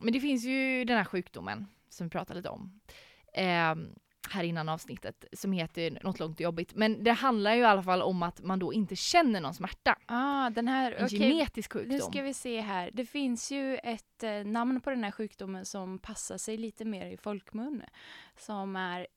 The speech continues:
Speaker 2: ärftlig smärtokänslighet.
Speaker 1: Mm.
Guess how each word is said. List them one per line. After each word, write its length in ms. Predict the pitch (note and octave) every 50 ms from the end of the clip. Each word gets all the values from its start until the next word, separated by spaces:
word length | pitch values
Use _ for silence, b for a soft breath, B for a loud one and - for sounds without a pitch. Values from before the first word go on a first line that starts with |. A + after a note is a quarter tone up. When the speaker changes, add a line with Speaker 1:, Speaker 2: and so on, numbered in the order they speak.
| _ _ _ _ _ _ _ _ -
Speaker 2:
ärftlig 760 | - A3 G#3+ G3+ - - - - - - G3 G#3 G3+ F#3 F3+
smärtokänslighet. 1900 | - - - - - A3 A3 A3+ - - _ - - _ _ _ G#3+ G3+ F#3 F#3 - - - G3 F#3 F#3 - - A3+ A3 - D#4+ - - - - _ - -
Speaker 1:
Mm. 480 | A3+ A3+ A3 G#3 G3 F#3 F3 E3 D#3+